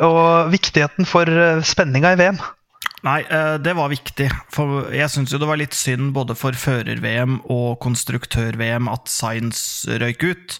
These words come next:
Speaker 2: Det hadde vært morsommere å få inn en ekstra Ferrari der, og uavhengig av hvem, eh, side man holder med, så er det jo alltid ønskelig å få, eh, altså, en jevnest mulig kamp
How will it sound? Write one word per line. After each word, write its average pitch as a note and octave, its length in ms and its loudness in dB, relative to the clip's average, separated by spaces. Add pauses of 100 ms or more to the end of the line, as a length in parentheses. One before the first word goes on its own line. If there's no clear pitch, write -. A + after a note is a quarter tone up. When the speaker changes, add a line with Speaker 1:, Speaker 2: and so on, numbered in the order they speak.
(460)
Speaker 2:
Det D3 80 -2
hadde C3 160 -2
vært B2+ 140 -2
morsommere A#2 480 -4
å A#2 60 -4
få A#2 180 -4
inn A2 100 -6
en A2 80 -6
ekstra A2+ 400 -6
Ferrari A2+ 400 -4
der, C#3+ 160 -2
og B2 480 -2
uavhengig A2+ 480 -2
av A#2+ 140 -2
hvem, A2+ 240 -2 (260)
eh, A#2 240 -2
side A2+ 400 -2
man A#2+ 160 0
holder A#2 220 -2
med, E3 160 -2
så C#3 100 0
er A#2+ 80 -2
det C3 80 0
jo C3+ 140 0 (480)
alltid C3 320 0
ønskelig B2 320 -2
å A#2+ 80 -6
få, B2 160 -2 (320)
eh, A#2 260 -2
altså, A#2+ 380 -2 (120)
en B2 160 0
jevnest A2+ 460 -2
mulig A2+ 320 -2
kamp A#2 300 -4